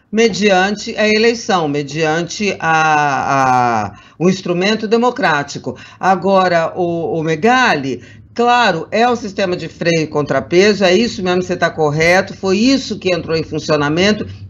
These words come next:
mas é disso também que eu tô falando quando eu noto a ausência da Câmara dos Deputados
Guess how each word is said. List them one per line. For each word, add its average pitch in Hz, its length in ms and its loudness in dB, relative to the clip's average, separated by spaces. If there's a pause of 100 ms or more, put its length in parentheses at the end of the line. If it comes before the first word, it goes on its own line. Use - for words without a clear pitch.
mas 214 240 4
é 220 100 4
disso 220 400 -2
também 208 320 0
que 190 80 -2
eu 180 60 -2
tô 175 160 -2
falando 208 520 2
quando 208 220 -2
eu 196 120 -2
noto 165 340 0
a 156 60 4
ausência 165 760 0 (220)
da 170 180 2
Câmara 254 540 -2
dos 170 180 -10
Deputados 160 1040 -4